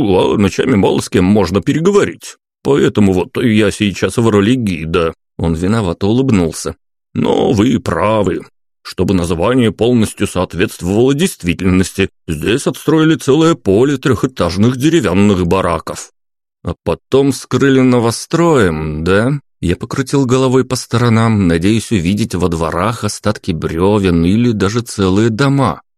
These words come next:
«Нет, почему же?» – удивился мой кучер.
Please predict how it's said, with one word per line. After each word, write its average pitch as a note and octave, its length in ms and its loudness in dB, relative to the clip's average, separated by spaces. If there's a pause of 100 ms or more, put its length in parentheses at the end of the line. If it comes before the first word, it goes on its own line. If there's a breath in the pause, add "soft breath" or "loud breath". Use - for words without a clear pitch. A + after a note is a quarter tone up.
(520)
«Нет, G#2+ 720 0
почему A#2 540 2
же?» – F2+ 180 0 (160)
удивился A2 580 0
мой C#3 140 2
кучер. - 520 -4